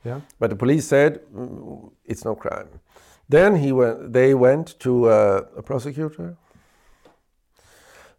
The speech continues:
Speaker 2: and, uh, that prosecutor did an investigation for, like, um, I think it was eight months. And,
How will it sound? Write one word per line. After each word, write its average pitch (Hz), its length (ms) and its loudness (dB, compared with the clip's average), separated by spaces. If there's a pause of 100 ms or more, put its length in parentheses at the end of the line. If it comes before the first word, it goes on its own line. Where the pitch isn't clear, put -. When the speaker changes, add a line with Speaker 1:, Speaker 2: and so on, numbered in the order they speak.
(140)
Speaker 2:
and, 135 400 4
uh, 120 640 4 (300)
that 127 200 -2
prosecutor 131 680 -4 (300)
did 226 300 2 (260)
an 104 140 -8
investigation 104 920 -2 (760)
for, 107 400 -2 (360)
like, - 280 -12
um, 92 460 -12 (920)
I 117 60 -14
think 208 160 -12
it 165 60 -8
was 131 160 -6
eight 113 220 -6
months. - 340 -16 (1700)
And, 160 380 2